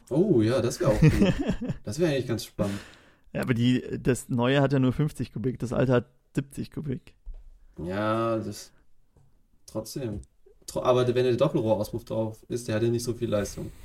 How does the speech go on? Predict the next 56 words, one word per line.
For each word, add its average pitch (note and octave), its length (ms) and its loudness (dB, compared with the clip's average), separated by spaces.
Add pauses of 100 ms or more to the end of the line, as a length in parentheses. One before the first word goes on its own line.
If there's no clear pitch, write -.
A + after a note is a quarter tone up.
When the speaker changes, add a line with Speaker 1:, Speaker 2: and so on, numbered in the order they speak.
(720)
Speaker 2:
Ja, C3 100 6
das, C3 320 2
die, C3 300 2
die C3+ 120 4
hat F3 100 8
ja F#3 80 8
nur C3 120 2
fünfzig C3 400 -4
Kubik B2 260 -2
und B2 100 0
dann B2+ 100 0
noch D#3 160 -2
weniger. C3+ 420 -2 (140)
Speaker 1:
Ach, G2+ 180 -4
die C3 200 -4
hat - 120 0
ja, A#2 80 -4
stimmt, A2+ 340 -8
die B2 80 -4
hat A#2+ 100 -4
ja G#2 40 -4
die G2+ 140 -4
Speaker 2:
Die E3+ 60 6
hat C#3 100 6
Speaker 1:
fünfzig. B2+ 120 0
Speaker 2:
fünfzig, B2+ 280 -2
die - 120 -2
andere D3 220 0
hat - 180 -4
Speaker 1:
Dann - 120 -2
kriegt - 60 -12
Speaker 2:
siebzig. B2 160 -4
Speaker 1:
die B2 80 0
andere B2 240 0
halt A2+ 200 -2
auch A#2+ 280 -8
fünfzig. - 600 -10 (1300)
Wir C3 140 6
überlegen A#2 360 6
Speaker 2:
Aber C3+ 80 4
wir D3 60 6
Speaker 1:
uns E3+ 80 2
Speaker 2:
haben F3+ 60 4
noch - 20 -
Speaker 1:
da F#3 60 -4
Speaker 2:
den F3 60 2
Speaker 1:
was. D3 60 -2
Speaker 2:
fünfzig F3 300 -2
Kubik C#3+ 240 -2
D-R-Zylinder, B2+ 640 -4
den B2 140 -6
können - 200 -6
wir A#2 100 -4
da B2+ 60 -8
drauf - 240 -10
machen. - 200 -12